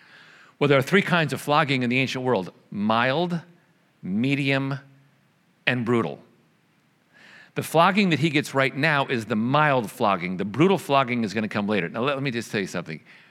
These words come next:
To me, any flogging would seem brutal. <laughs> And I'm sure if any of us received the flogging that Jesus did at this point in the center courtyard of the Antonia Fortress, it would have been brutal. So they, they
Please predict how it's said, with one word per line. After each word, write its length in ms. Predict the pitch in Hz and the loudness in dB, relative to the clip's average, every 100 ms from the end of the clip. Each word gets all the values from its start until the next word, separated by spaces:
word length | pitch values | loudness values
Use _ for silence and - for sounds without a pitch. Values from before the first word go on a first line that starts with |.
| _ _ _ _ | _ _ _ _
To 100 | 165 | 0
me, 340 | 165 151 135 - _ - | 2 0 -2 -14 _ 0
any 200 | 165 156 | 2 2
flogging 480 | - 143 151 147 | 2 2 2 0
would 120 | 143 123 | -2 0
seem 260 | 151 135 | 0 2
brutal. 280 | 135 151 190 - | 4 4 4 0
<laughs> 60 | - - - - - _ _ _ _ - - _ _ - | -14 -20 -20 -20 -20 _ _ _ _ -20 -20 _ _ -2
And 240 | 165 147 147 | 0 2 2
I'm 140 | 143 | 0
sure 300 | 131 170 170 165 | 2 4 4 4
if 140 | 123 | 0
any 200 | 180 165 | 2 2
of 120 | 143 135 | 4 4
us 340 | 160 156 - - | 2 0 -8 -12
received 480 | 165 131 - 170 151 | -4 -2 2 2 2
the 60 | 135 | -2
flogging 440 | 151 143 143 147 | 2 2 2 0
that 100 | 127 | -2
Jesus 320 | 131 147 131 - | 2 2 0 0
did 180 | 143 | 0
at 80 | 120 | 2
this 140 | 156 - | -2 0
point 300 | 151 147 - | 0 0 0
in 100 | 117 | -4
the 60 | |
center 280 | - 160 147 | 0 0 0
courtyard 600 | 139 151 147 131 127 127 | 0 0 2 2 2 0
of 80 | 113 | -2
the 80 | 113 | -4
Antonia 360 | 107 135 123 | -2 -2 -2
Fortress, 460 | 117 131 131 123 - - | -2 -2 -2 -4 -6 -4
it 80 | |
would 140 | 135 113 | -2 -2
have 120 | 101 | 0
been 340 | 117 107 95 - - - - - - - - _ _ _ _ _ 123 | 0 0 -2 -8 -20 -20 -20 -20 -20 -20 -20 _ _ _ _ _ -4
brutal. 520 | 110 190 190 92 - - - _ _ _ _ _ _ _ _ _ - - - | 4 6 6 4 -2 -16 -20 _ _ _ _ _ _ _ _ _ -20 -20 -4
So 160 | 165 | 2
they, 180 | 151 151 | 4 4
they 180 | 151 | 4